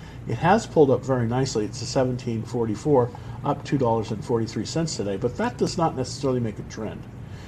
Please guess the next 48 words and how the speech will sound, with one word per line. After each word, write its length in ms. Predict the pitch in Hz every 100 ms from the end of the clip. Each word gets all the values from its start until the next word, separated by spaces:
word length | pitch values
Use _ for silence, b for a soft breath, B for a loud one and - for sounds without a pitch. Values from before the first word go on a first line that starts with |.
| B -
Uh, 160 | 120 120
we 220 | 123 123
do 100 | 147
have 220 | 170 160
increasing 380 | 143 139 139 131
fund 220 | 120 135
ownership. 380 | 139 139 - 113
I 80 | 107
do 140 | 127
like 240 | 135 127 120
this. 240 | 113 - B B B -
Here's 280 | - 269 277
the 80 | 190
problem 420 | - 151 147 143
that 140 | 120
I 120 | 110
see 360 | 107 - 143 139
with 160 | 123 107
Frisker 440 | - 127 - 113 - -
at 300 | 165 - -
this 260 | 185 -
time, 500 | - - 190 151 - - - - B B B B -
and 160 | 101 113
that 180 | 143
is 400 | 156 120 107 - - B B B B -
it 120 | 98
does 220 | 95 95
not 220 | 104 127
have 560 | - 117 101 98 92 -
the 80 | 107
funds. 640 | - - 98 90 78 - -
That 240 | 120 147 147
is 140 | 156
the 80 | 139
key. 400 | - 127 110 98 B B B -
It 80 | -
still 260 | - 202
doesn't 220 | 196 165
have 180 | 156 156
enough 220 | 147 127
funds 340 | - 131 127 123
in 120 | 101
here. 280 | 92 85 - B B B B -
And 240 | 139 165
the 40 | 156
checklist 600 | - 143 147 131 - -
is 140 | 107
not, 380 | 117 127 127 117